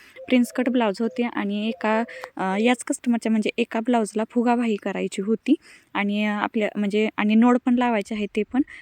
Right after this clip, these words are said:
पिसाच्याच कपड्याचे दोन्ही ब्लाऊजला नोड लावायचे आहेत. तर मग फुगाबाही करायची होती. फुगाबाहीला आपण अगोदर, अ, पेपर कटिंग करून घेतो, नाही केलं तरी चालतं,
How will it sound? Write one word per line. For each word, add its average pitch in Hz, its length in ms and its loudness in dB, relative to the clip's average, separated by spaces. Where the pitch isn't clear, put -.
पिसाच्याच 233 440 0
कपड्याचे 233 500 0
दोन्ही 226 260 4
ब्लाऊजला 202 400 -2
नोड 240 280 4
लावायचे 202 400 -4
आहेत. 208 160 -4
तर 240 60 0
मग 254 200 6
फुगाबाही 269 440 4
करायची 233 340 0
होती. 247 200 0
फुगाबाहीला 233 520 0
आपण 220 320 0
अगोदर, 214 400 0
अ, 220 120 2
पेपर 233 280 4
कटिंग 233 240 2
करून 247 280 4
घेतो, 233 260 0
नाही 214 280 2
केलं 262 280 4
तरी 247 120 6
चालतं, 254 320 0